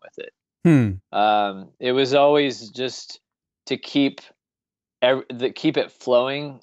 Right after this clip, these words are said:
Speaker 1: because I knew drawing was valuable, and I learned that in college. Um, uh, that ideas come out of drawing for me. Um,
Speaker 2: Mm-hmm.
Speaker 1: that
Speaker 2: So, so
Speaker 1: it,
Speaker 2: not, so not
Speaker 1: yeah.
Speaker 2: necessarily valuable as a skill, but as, as a bridge to other things.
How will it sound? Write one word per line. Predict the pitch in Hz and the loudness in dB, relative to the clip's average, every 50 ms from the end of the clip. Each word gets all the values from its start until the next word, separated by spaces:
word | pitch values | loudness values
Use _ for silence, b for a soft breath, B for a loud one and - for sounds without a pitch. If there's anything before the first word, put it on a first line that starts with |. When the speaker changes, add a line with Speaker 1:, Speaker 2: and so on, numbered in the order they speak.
| _ - | _ -10
Speaker 1:
because | 135 131 151 147 | -6 -2 0 0
I | 147 143 | 0 2
knew | 147 156 165 165 156 139 | 2 4 4 4 4 2
drawing | 120 123 120 117 123 131 139 | 0 0 0 0 0 0 -4
was | 127 113 107 | -6 -6 -6
valuable, | 101 107 98 101 113 123 131 139 147 160 170 175 175 151 - _ _ _ - | -4 -2 0 0 0 0 -2 -2 -2 -2 -2 -2 -2 -4 -8 _ _ _ -10
and | 127 120 120 | -6 -4 -2
I | 120 | -2
learned | 120 127 135 143 | 0 0 0 0
that | 139 127 113 95 | -2 -2 -4 -4
in | 107 | -6
college. | - - 104 107 117 127 139 139 123 - - - - - | -2 2 2 4 4 4 2 0 -2 -8 -12 -12 -6 -2
Um, | 117 107 104 101 95 92 90 92 _ _ _ _ _ _ _ _ _ _ _ - _ _ _ _ _ _ _ _ - - | 0 0 0 -2 -4 -8 -14 -18 _ _ _ _ _ _ _ _ _ _ _ -20 _ _ _ _ _ _ _ _ -6 -2
uh, | 101 107 104 101 98 92 85 - - - _ _ _ _ _ _ _ _ _ _ _ _ - 120 | 0 2 2 2 2 0 0 -4 -6 -10 _ _ _ _ _ _ _ _ _ _ _ _ -6 0
that | 131 123 117 107 98 - _ _ _ _ _ _ _ _ _ _ _ _ - | 2 4 4 4 2 0 _ _ _ _ _ _ _ _ _ _ _ _ 0
ideas | 117 131 127 110 123 131 139 139 127 120 110 101 95 - - - | 0 0 0 -2 -4 -2 -2 0 0 0 -2 -4 -6 -12 -18 -18
come | - - 120 113 | -14 -12 -10 -6
out | 107 104 101 | -4 -4 -4
of | 95 90 | -6 -8
drawing | 85 104 104 101 101 98 98 95 | -6 -4 -2 -2 -2 -4 -8 -10
for | - - 101 | -10 -10 -10
me. | 98 95 92 92 92 - - - | -8 -6 -8 -8 -8 -12 -12 -4
Um, | - 107 98 95 92 107 117 113 117 | -2 0 2 2 2 2 0 -2 -4
Speaker 2:
Mm-hmm. | 104 | 0
Speaker 1:
that | 101 120 117 | 2 2 4
Speaker 2:
So, | - 160 - | 4 2 0
so | 131 120 151 | 0 2 2
Speaker 1:
it, | 147 156 | 4 4
Speaker 2:
not, | - - - | 2 0 0
so | - - 190 | -2 -4 -2
not | 160 180 | 0 0
Speaker 1:
yeah. | 190 190 | -2 0
Speaker 2:
necessarily | 170 - 160 - 180 165 156 143 135 | -2 -4 -2 -2 0 0 2 2 2
valuable | 123 139 135 139 139 127 131 127 | 2 0 0 0 0 0 0 0
as | 120 110 | 0 0
a | 113 | -2
skill, | - - - - 185 180 160 139 117 - _ _ _ _ _ - | -6 -6 -4 -2 0 2 2 2 0 -2 _ _ _ _ _ -2
but | 113 139 - - | -2 -2 -2 0
as, | 127 127 127 113 - - - | 0 0 0 0 -2 -4 -2
as | 131 131 117 | -2 0 0
a | 127 117 | 0 -2
bridge | 117 107 113 120 135 139 139 127 - - | -2 -2 0 2 4 4 2 2 -2 -4
to | - - | -4 -4
other | 123 120 110 113 101 | -4 -4 -2 -4 -4
things. | - - 147 127 107 101 107 110 - | -2 0 0 2 2 0 -2 -4 -6